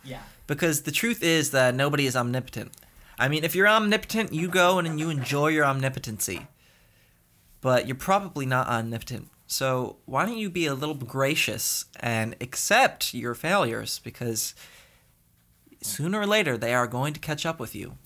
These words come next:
Speaker 2: And they're probably gonna rape you
Speaker 1: <laughs>
Speaker 2: hard.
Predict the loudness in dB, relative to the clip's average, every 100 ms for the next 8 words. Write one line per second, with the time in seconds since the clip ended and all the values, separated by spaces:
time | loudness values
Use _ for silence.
0 | -18 -12 -10 -4 -2 -2 -2 -6 -4 -2
1 | -2 -2 -6 -8 -10 -16 -16 -18 -18 -16
2 | -4 -2 0 -2